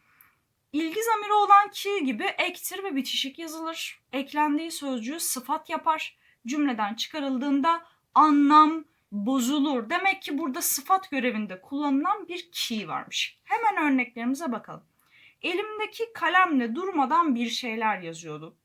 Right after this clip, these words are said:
Bakın çocuklar, elindeki kalem bu bir sıfat damlamasıdır.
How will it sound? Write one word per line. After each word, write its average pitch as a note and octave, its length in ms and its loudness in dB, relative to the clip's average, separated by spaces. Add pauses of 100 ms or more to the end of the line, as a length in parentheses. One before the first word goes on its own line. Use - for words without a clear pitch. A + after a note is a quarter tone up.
Bakın D4 280 -2
çocuklar, D#3+ 480 -14 (460)
elindeki G#4+ 800 -2
kalem C4 520 4 (260)
bu A4 160 0
bir G#4 120 2
sıfat - 540 2
damlamasıdır. D4+ 880 0